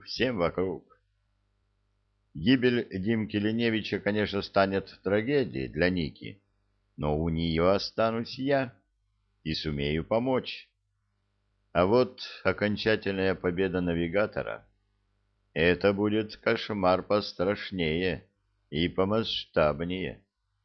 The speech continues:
Для всех, в том числе и для Ники.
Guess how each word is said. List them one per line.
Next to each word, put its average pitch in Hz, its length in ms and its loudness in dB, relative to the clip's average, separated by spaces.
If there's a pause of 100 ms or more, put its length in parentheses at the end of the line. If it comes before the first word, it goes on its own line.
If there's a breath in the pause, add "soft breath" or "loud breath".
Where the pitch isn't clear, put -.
(300)
Для 127 240 4
всех, - 600 -2
в - 20 -20
том 95 240 0
числе 98 540 0
и - 20 -4
для 117 240 -2
Ники. 80 560 -8